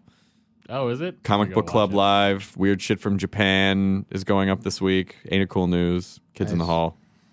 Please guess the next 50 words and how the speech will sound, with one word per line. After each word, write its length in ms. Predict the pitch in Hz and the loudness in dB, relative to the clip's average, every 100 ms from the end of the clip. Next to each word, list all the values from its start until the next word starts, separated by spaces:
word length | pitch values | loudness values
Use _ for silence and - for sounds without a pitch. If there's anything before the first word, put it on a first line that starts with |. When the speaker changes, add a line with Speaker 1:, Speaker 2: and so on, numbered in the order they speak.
| _ _ _ | _ _ _
Speaker 1:
Nice 200 | 123 104 | -12 -8
little 160 | 117 117 | -4 -2
run 280 | 117 127 147 | 0 0 0
there, 340 | 110 95 87 - - | 0 0 -4 -10 -4
Christopher. 600 | 110 98 104 117 123 117 _ - | -4 -2 -4 0 -2 -2 _ -8
Speaker 2:
I 120 | - | -2
know. 380 | 95 92 90 87 - _ _ _ - | 0 2 2 -2 -8 _ _ _ -2
But 140 | 123 | 0
the 80 | 143 | -2
channel 400 | - 160 151 123 | 0 0 2 0
is 120 | 107 | 0
literally 400 | 113 113 110 104 | 0 2 2 0
built 360 | 92 104 101 107 | 0 0 2 0
on 160 | 98 | -2
subscription, 680 | 92 92 - 104 95 98 90 | -2 -8 -4 -4 -2 -2 -4
so 360 | - 95 92 92 | -2 0 0 0
if 120 | 90 | -2
you're 100 | 104 | 0
listening 340 | 156 165 147 127 | 0 0 -2 0
to 40 | |
this 160 | 120 - | -2 -2
<laughs> 20 | |
show 560 | - 139 123 113 104 - - - - _ - | -2 -2 0 0 0 -4 -20 -20 -20 _ -2
and 240 | 107 110 | 2 4
you 260 | 107 104 101 95 | 4 2 0 0
ever 300 | 113 120 120 | 0 2 0
give 180 | 110 107 | 0 -2
a 60 | |
fuck 220 | 110 107 | -2 -2
about 260 | 101 98 98 | 2 2 2
it, 160 | 95 - _ _ _ _ _ _ _ _ | 0 -6 _ _ _ _ _ _ _ _
you 120 | 101 | 0
know, 160 | 101 104 | 2 0
some 160 | 156 | 0
people 200 | 151 143 | 0 -2
say, 280 | 135 135 123 - - - - _ | 0 0 0 -6 -20 -20 -20 _
"Can 140 | - 202 | 0 0
I 100 | 208 | 0
send 260 | - 240 | 0 0
money 260 | 202 220 233 | 2 2 2
to 80 | 226 | 2
the 100 | 247 | 0
show?" 260 | - 240 233 | 0 0 2
And 60 | |
I'm 60 | 170 | 2
like, 180 | 160 131 | 0 2
"Don't 160 | 196 220 | 0 2
send 160 | 233 | 0
money. 300 | 220 185 104 | 2 0 -2
Just 340 | 120 165 160 | -2 -2 -2